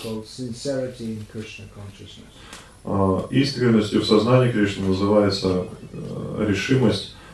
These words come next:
Speaker 2: э, делать то, ш-, что хочет Кришна.
Speaker 1: To lead in Krishna consciousness or to be Krishna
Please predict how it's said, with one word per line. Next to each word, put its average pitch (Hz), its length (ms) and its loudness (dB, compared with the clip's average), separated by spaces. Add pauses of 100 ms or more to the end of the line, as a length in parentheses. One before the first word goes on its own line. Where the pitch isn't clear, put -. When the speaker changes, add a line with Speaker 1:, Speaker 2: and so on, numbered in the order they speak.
(160)
Speaker 2:
э, 90 840 0
делать 98 360 6
то, 113 160 6
ш-, - 80 -2 (320)
что 92 180 0
хочет 98 320 2
Кришна. - 340 -2 (720)
Speaker 1:
To 117 80 -10 (120)
lead 143 300 0
in 135 140 -2
Krishna 127 380 -8
consciousness 120 460 -12
or 113 180 -8
to 117 60 -8
be 139 260 0
Krishna 127 380 -8